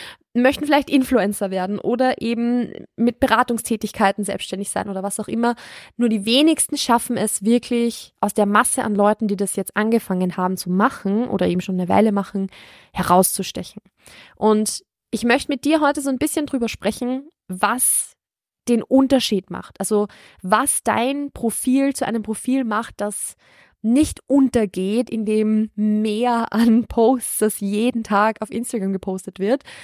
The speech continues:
sondern wie du es schaffst, dass, dass du wiedererkannt wirst, dass du herausstichst, dass du,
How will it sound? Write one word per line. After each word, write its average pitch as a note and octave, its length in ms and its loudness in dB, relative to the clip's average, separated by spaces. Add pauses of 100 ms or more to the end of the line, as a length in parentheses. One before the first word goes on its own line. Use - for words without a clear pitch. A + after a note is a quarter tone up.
(140)
sondern A3 440 0
wie A#3 180 2
du C#4+ 100 2
es - 160 -2
schaffst, - 380 0
dass, G3+ 360 0 (600)
dass G#3+ 140 2
du G#3+ 180 0
wiedererkannt G3+ 640 2
wirst, F#3+ 320 -4
dass G#3 140 -4
du A3+ 340 -4
herausstichst, G3 840 0
dass G3+ 120 -8
du, G#3+ 280 2